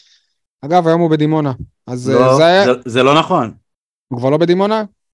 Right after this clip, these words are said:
Speaker 2: שמשון כפר קאסם, תשעה משחקים העונה,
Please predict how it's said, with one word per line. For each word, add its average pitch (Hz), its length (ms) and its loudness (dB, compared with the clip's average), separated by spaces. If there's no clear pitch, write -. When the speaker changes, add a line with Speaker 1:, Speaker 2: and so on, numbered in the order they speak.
Speaker 2:
שמשון 170 500 -2
כפר 160 200 -2
קאסם, 127 680 -4
תשעה 147 300 0
משחקים 131 560 -4
העונה, 110 400 -4